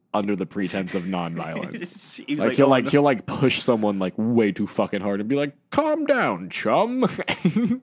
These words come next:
Speaker 2: he'd
Speaker 1: He'll,
Speaker 2: be
Speaker 1: like,
Speaker 2: like,
Speaker 1: he'll, like,
Speaker 2: "Oops."
Speaker 1: kick someone and be like, "Oops, didn't see you there." <laughs>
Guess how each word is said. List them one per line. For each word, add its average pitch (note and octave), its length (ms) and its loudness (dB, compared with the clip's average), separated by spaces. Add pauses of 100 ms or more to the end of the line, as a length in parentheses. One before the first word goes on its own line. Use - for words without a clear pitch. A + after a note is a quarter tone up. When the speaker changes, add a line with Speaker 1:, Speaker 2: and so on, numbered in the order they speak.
(140)
Speaker 2:
he'd C3+ 240 -2
Speaker 1:
He'll, D3 100 6
Speaker 2:
be C#3 60 8
Speaker 1:
like, A#2 280 2
Speaker 2:
like, - 120 0
Speaker 1:
he'll, C#3 140 4
like, A#2+ 180 4
Speaker 2:
"Oops." - 100 -10
Speaker 1:
kick A#2+ 180 0
someone G#2+ 260 0
and G2+ 100 -2
be G#2 60 2
like, G2+ 140 0 (220)
"Oops, C#4 300 2
didn't C#3+ 220 2
see A#3+ 180 0
you B3 140 2
there." E3 400 2
<laughs> - 60 -10